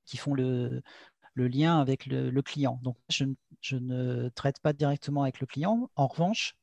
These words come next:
euh, les commerciaux, on va dire, les commerciaux, entre guillemets, <laughs> euh, nous retranscrivent, euh, ce que le client, euh, leur dit. Donc, euh,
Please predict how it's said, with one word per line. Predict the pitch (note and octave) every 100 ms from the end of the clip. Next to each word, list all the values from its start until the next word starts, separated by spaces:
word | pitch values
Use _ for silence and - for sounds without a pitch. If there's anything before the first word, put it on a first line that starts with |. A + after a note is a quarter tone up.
| - _ _ _ _ _ - - - - - - _
euh, | D3 C3+ C3 C3
les | C3+
commerciaux, | - C#3 C#3 - G#3
on |
va | G3
dire, | C3 C#3 G3
les | C3
commerciaux, | C3+ C3+ C3+ F3+
entre | F3 C#3+
guillemets, | C3+ C3+ F3 G#3
<laughs> | D#3 A#2+ C3 - - - - _
euh, | C3 C3+ B2+ B2+ B2+ B2 B2 A#2+ B2 B2 B2
nous | C#3
retranscrivent, | C#3+ F3 F3+ E3+ - A3 A3+ C#3 - _ _ _ _ _ -
euh, | C3+ B2+
ce | -
que | - D3+
le | D3 C3+ B2+
client, | - C#3 D3 F3+ F#3 D#3+
euh, | B2+ A#2+ A#2 A2+ A#2 A#2
leur | B2 C3+
dit. | A#2+ - - _ -
Donc, | A#2+ B2 -
euh, | B2+ A#2+ A2+ A#2 A#2 -